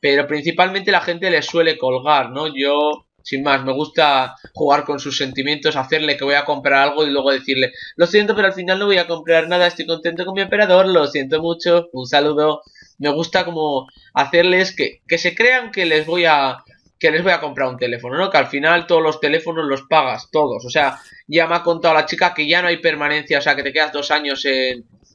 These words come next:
en la misma empresa y te dan un teléfono. No, no, no. Aparte de quedarte esos dos años, tienes que pagar cinco euros al mes para pagar el teléfono. O sea, que al final ganan dinero contigo. No, lo, lo, lo, lava, lava, lava.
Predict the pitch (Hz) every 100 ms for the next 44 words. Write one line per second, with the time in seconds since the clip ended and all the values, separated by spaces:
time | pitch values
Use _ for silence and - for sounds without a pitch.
0 | - 151 147 165 170 151 143 170 170 185
1 | 165 143 139 135 147 190 165 131 170 165
2 | 165 135 - - 131 165 175 202 196 190
3 | 190 190 170 170 196 185 170 226 - -
4 | - 170 180 180 180 156 170 170 180 170
5 | 170 165 165 151 160 165 139 131 135 131
6 | 135 139 120 113 127 131 127 127 139 -
7 | - - - - 139 170 175 165 151 139
8 | 131 120 120 165 196 214 208 220 220 208
9 | 208 180 202 214 190 226 170 196 - 330
10 | -